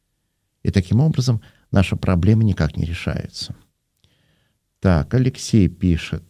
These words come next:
А вы м-, можете различать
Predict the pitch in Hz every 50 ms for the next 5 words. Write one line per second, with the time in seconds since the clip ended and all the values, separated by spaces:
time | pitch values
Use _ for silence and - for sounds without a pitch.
0 | _ - - - - _ _ _ _ _ _ _ _ _ _ _ _ _ _ _
1 | _ _ _ 98 104 104 117 135 151 156 - - - _ _ _ _ _ _ -
2 | 113 117 156 202 196 175 170 170 - 165 151 135 143 151 139 - - 165 147 120
3 | -